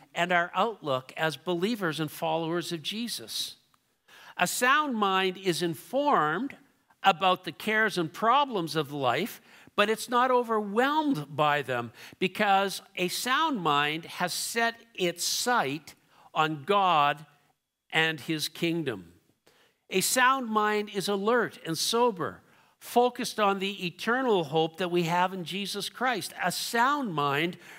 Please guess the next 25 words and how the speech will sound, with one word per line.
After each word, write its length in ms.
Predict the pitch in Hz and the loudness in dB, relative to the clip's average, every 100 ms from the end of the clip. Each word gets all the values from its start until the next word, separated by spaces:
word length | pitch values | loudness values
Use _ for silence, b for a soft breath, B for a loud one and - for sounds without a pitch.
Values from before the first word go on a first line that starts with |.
| B - | B 2
recognizes 880 | 202 214 220 185 190 190 175 190 | 2 2 -6 -2 0 0 -2 -4
who 160 | - 220 | -4 -4
we 240 | 214 214 | -4 0
are 200 | 196 196 | 2 2
in 120 | 196 185 | 0 -4
Christ, 640 | - 247 294 139 - - B B B | -2 -2 -2 -6 -10 -12 B B B
and 160 | 180 202 | 0 0
it 100 | 185 | 0
does 240 | 208 196 | -2 -2
not 300 | 247 269 277 | 0 0 -2
depend 480 | 190 - 233 254 202 | -8 -4 -2 0 0
on 160 | 180 165 | 0 -2
human 360 | 185 196 190 | -4 -2 0
wisdom 380 | 185 196 196 202 | 0 0 -2 -2
and 140 | 202 | -2
strength. 500 | - - 254 233 - - | -4 -4 -2 -2 -4 -6
A 80 | 196 | -4
sound 540 | - - 233 302 285 | -4 -2 0 0 0
mind 420 | 170 151 160 190 180 B B B | 0 2 2 0 -4 B B B
is 220 | 185 180 | -2 -2
guarded 580 | - 220 247 262 208 160 | -2 2 2 2 -2 -4
through 280 | - 196 190 | -6 -6 -6
prayer 640 | - 254 269 240 151 156 | -6 -4 0 0 0 -2
and 240 | 180 175 170 | -2 -4 -4
purity. 640 | - 240 285 214 135 95 | -8 -6 -4 -2 -2 -6